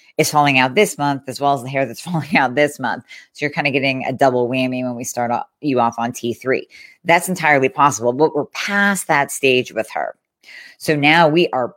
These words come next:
pulling her synthroid, not based on her numbers. So we're doing T three only, not based on a high reverse T three,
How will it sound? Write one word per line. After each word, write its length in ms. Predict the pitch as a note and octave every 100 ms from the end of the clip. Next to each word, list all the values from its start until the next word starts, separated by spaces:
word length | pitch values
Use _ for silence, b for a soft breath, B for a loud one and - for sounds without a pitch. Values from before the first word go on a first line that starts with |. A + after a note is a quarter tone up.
| _
pulling 340 | - F#3+ G3 F3+
her 140 | C3+
synthroid, 800 | C3+ - G3+ F#3+ F3+ B2 A2+ B2 - b
not 340 | C#3 C#3+ -
based 260 | G#3 G#3+ G3
on 140 | F#3+
her 140 | A3 C4+
numbers. 600 | G#3+ C#3+ B2+ D3 F3 - B B
So 140 | B D3
we're 120 | D3+
doing 360 | C3+ C#3+ E3 F3+
T 240 | - G3+
three 280 | G3 F3+ -
only, 540 | E3 F#3 D#3+ C#3+ C#3+ - _ _ -
not 320 | C#3 D3 -
based 320 | F#3 E3+ E3+
on 160 | D3 C#3
a 40 |
high 180 | B2+ D3+
reverse 500 | D3 F#3 F3 G3+ G3
T 220 | - D#3
three, 460 | C3+ A#2 B2 A#2+ B2